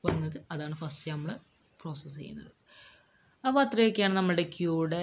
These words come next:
നമ്മളുടെ applications. അപ്പോൾ നെക്സ്റ്റ് ഡേയിൽ നമുക്കിനി ഡി ക്യു ഒക്കെ നമുക്ക്, ഏഹ്, ഒരുപാട് ഇനിയും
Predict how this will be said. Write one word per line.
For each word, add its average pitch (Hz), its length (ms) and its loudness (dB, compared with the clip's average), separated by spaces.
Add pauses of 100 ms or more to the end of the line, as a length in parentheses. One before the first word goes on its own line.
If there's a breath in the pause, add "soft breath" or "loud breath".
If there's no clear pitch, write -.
(160)
നമ്മളുടെ 160 400 -2
applications. 147 760 -2
അപ്പോൾ 170 200 -2
നെക്സ്റ്റ് - 260 2
ഡേയിൽ 165 180 2
നമുക്കിനി 160 360 -4
ഡി 147 140 -2 (160)
ക്യു 160 200 -6
ഒക്കെ 151 180 -6
നമുക്ക്, 151 320 -6 (400)
ഏഹ്, 156 420 -8
ഒരുപാട് 151 360 -6
ഇനിയും 156 280 -4